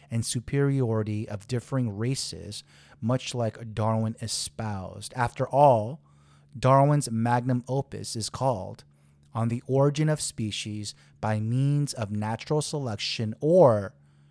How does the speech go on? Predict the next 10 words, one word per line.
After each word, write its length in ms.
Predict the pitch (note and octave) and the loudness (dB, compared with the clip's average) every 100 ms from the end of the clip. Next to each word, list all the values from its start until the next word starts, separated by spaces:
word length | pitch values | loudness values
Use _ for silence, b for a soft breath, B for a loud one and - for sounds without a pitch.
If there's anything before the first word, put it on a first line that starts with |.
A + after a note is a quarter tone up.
| b | b
The 100 | - | -12
Preservation 800 | - - C3+ D3 B2 A#2 - A#2+ A#2 | -6 0 2 4 2 0 -2 -2 -4
of 100 | G#2 | -6
Favored 400 | - A#2+ A2+ B2 | -8 -6 -4 -2
Races 580 | A2 G2+ - G2+ G2+ - b b | -2 -4 -6 -8 -8 -10 b b
in 80 | A2+ | -4
the 80 | G#2 | -2
Struggle 680 | - - G#2+ G2+ G2+ G2+ - | -2 -2 -4 -2 -4 -6 -10
for 480 | _ - G2+ G2 G2 - | _ -12 -8 -6 -8 -12
Life. 600 | G#2+ A2 A2 F#2 - - | -12 -10 -10 -12 -20 -20